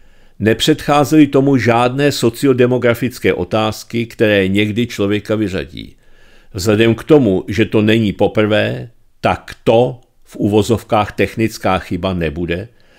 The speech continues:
jak se mě pokoušel přesvědčit na Twitteru, dnes na síti X, jakýsi zástupce významné agentury.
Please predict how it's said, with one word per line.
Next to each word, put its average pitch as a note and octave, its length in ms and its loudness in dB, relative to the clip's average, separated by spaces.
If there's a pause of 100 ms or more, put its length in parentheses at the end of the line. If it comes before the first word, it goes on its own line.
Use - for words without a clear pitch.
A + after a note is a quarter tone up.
(180)
jak F2+ 240 -2
se C#3 180 2
mě D3+ 160 2
pokoušel A#2+ 760 2
přesvědčit A#2 680 -4
na A#2 100 -2
Twitteru, G2+ 580 -4 (220)
dnes G2+ 380 -2
na A2+ 100 0
síti A#2+ 380 -2
X, G2 460 -4
jakýsi G2+ 540 -2
zástupce G2+ 680 -2
významné G2 640 -4
agentury. - 640 -8